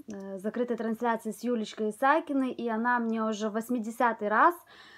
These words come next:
говорит: «Начинай, начинай, ну хотя бы десять крестиков от шеи, чтобы ты успокоилась, потому что ты уже бредишь <laughs> долгое время». И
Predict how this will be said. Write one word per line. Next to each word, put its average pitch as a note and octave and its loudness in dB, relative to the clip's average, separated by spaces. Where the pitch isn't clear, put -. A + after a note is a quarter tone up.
говорит: B3 0
«Начинай, A#3+ 0
начинай, A3+ 4
ну D#4 4
хотя A#3+ -2
бы A3+ -4
десять A3+ -4
крестиков A#3+ -4
от F#3 -4
шеи, E4 4
чтобы A#3 -6
ты B3 -2
успокоилась, C#4 4
потому A3+ -4
что A3+ -2
ты B3 0
уже A#3 0
бредишь A#3 0
<laughs> - -6
долгое C4+ 6
время». G#3+ 0
И - -6